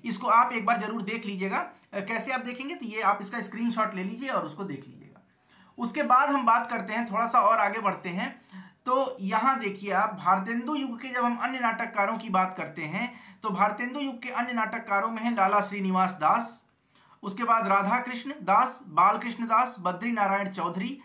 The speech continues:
प्रेमधन, और उसके बाद से आप कहें तो रणधीर मोहिनी, रणधीर की जो प्रेम मोहिनी है, अठारह सौ सतहत्तर, संयोगिता स्वयंवर, अठारह सौ पचासी, ये रचना है इनकी, लाला श्रीनिवास दास की।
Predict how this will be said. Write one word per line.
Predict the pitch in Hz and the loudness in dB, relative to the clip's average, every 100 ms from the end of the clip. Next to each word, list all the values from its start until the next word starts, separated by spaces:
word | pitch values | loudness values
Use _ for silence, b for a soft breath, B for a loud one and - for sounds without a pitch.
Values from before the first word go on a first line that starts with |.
| B B _ | B B _
प्रेमधन, | 202 196 208 202 247 - B B B | -2 -2 0 0 -2 -2 B B B
और | 165 175 185 | 2 4 4
उसके | 190 233 | 0 0
बाद | 202 202 196 | 2 2 0
से | 208 | 2
आप | 196 196 | 2 2
कहें | 202 208 | 0 -2
तो | 208 | 0
रणधीर | 196 185 180 233 | 0 0 0 -2
मोहिनी, | 196 196 190 233 - - | 0 2 2 0 -6 -6
रणधीर | 185 190 196 233 - | -2 0 0 -2 -6
की | 226 | -8
जो | 180 190 | -6 -6
प्रेम | 196 202 208 | -4 -4 -4
मोहिनी | 208 233 | -4 0
है, | 233 | 0
अठारह | 208 170 190 | 0 0 0
सौ | 190 | -2
सतहत्तर, | - 165 170 - 247 B B B | -6 -8 -10 -8 -8 B B B
संयोगिता | - 214 269 202 240 | -6 -2 -2 -2 0
स्वयंवर, | 233 202 196 240 | 0 -2 -2 -2
अठारह | 214 - 170 | -2 -2 -2
सौ | 185 262 285 - | 2 0 0 -6
पचासी, | 170 175 170 120 117 B B 196 | -4 0 0 -2 -10 B B -6
ये | 240 | -2
रचना | 233 - 175 | -2 -2 -4
है | 170 | -4
इनकी, | 165 156 | -4 -4
लाला | 185 196 | 0 2
श्रीनिवास | 190 190 185 170 160 | 2 0 2 0 0
दास | 143 143 | -4 -6
की। | - 120 - | -10 -18 -20